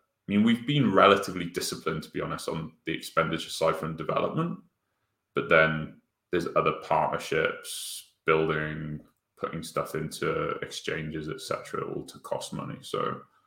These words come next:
over time, that'll flatten out, and what you see is, like, a more predictable amount of revenue that goes into staking is our plan.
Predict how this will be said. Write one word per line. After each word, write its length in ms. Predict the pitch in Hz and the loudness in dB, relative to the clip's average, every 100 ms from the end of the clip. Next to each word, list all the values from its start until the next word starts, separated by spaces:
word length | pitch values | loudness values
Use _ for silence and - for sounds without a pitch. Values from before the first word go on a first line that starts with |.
| _ _ _ _ | _ _ _ _
over 220 | 92 85 82 | 2 4 2
time, 380 | - 82 82 | 2 4 4
that'll 180 | 82 78 | 4 0
flatten 400 | - - 71 76 | -2 0 0 2
out, 200 | 76 76 | 0 0
and 60 | 78 | -2
what 120 | 69 | -6
you 80 | 76 | -6
see 240 | - 78 | -6 -4
is, 100 | 76 | -2
like, 200 | 73 - | -4 -4
a 60 | 76 | -6
more 400 | 78 76 76 71 _ _ _ _ - | -4 -6 -8 -10 _ _ _ _ -4
predictable 920 | 87 82 80 - - 73 76 - - _ _ _ | -2 0 0 -2 -4 -2 -2 -4 -8 _ _ _
amount 300 | 78 76 73 | -4 -2 -2
of 60 | 78 | -2
revenue 420 | 73 76 76 76 | -2 -2 -6 -6
that 180 | 76 - | -8 -4
goes 240 | 76 76 | -4 -4
into 240 | - - - | -6 -8 -8
staking 560 | - - - - - | -6 -6 -6 -10 -10
is 140 | - - | -8 -6
our 400 | - - - - _ _ _ | -6 -4 -6 -8 _ _ _
plan. 220 | - - | -6 -6